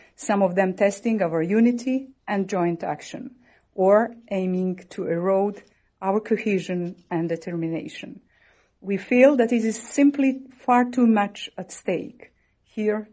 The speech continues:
to allow anything to undermine our strategic alliance. Within our societies, as well as among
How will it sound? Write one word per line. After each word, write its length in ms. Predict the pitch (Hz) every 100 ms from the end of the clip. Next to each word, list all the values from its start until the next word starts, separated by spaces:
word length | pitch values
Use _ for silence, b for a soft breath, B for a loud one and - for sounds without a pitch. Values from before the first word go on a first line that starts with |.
| _
to 220 | 208 175
allow 460 | 185 185 180 175 - -
anything 680 | 233 254 233 - - 170 - _ _
to 200 | - 185
undermine 640 | 175 180 180 165 170 -
our 360 | 185 170 165 175
strategic 720 | - - - 170 151 160 - -
alliance. 640 | 165 156 - - - - _ B B B B
Within 280 | 220 214 214
our 160 | 185
societies, 920 | 185 190 - 226 233 247 269 269 - -
as 180 | - 185
well 220 | 190 185
as 180 | 170 165 -
among 380 | 175 175 170